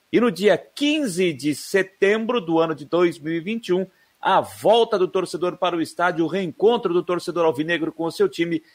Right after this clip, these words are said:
dentro de casa. Mas daqui a pouco nós vamos falar mais sobre esse assunto,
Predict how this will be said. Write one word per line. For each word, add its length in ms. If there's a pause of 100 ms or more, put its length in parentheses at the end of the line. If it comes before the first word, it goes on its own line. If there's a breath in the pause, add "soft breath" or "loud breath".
(220 soft breath)
dentro 540 (220 loud breath)
de 180
casa. 420
Mas 160
daqui 200
a 60
pouco 220
nós 140
vamos 160
falar 260
mais 240
sobre 280
esse 200
assunto, 600